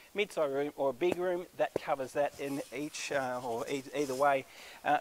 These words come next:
twist pile, we've got some nice rolls there. Twist pile again, charcoal colour, lot numbers one twenty-three,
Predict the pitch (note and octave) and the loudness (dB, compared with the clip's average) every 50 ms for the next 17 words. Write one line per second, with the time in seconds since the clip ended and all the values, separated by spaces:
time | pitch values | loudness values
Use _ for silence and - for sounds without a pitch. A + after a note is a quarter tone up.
0 | - - - G#3 G#3+ - - - G3+ G3 G3+ F#3+ F#3 D#3+ D3+ D#3+ - - - D#3 | 2 -2 0 0 0 0 2 4 4 6 6 4 4 6 6 4 4 4 -4 -2
1 | D#3 F3 F3+ F#3 - - G3 F#3 F3+ F3+ D#3+ E3+ F3 F3 F3 - - F#3 F3 - | 0 2 2 0 0 0 2 4 4 4 2 0 -2 -4 -4 -2 -4 -4 -4 0
2 | - F#3 F3+ F3 F3 F3 F3 E3 - - G3+ F3 F3 F3 E3 - D#3+ D#3 D#3 - | 4 4 4 6 4 0 -4 -4 -2 0 2 2 2 2 2 2 2 2 2 0
3 | - E3+ D#3+ E3+ D#3+ D#3 E3+ D3 C#3+ E3 D#3+ D#3 D3 C3+ D3 D3 D#3 E3 E3+ E3 | -2 0 2 2 2 2 0 0 0 -2 -2 -2 -2 -6 -4 -2 -2 0 0 -2
4 | - - - F3 D#3 D3 C3+ - - - - E3 E3 F3 F3 E3+ E3+ E3 | -6 -6 -6 -4 -4 -4 -8 -10 -16 -16 -10 -6 -2 -2 -2 -2 -2 -6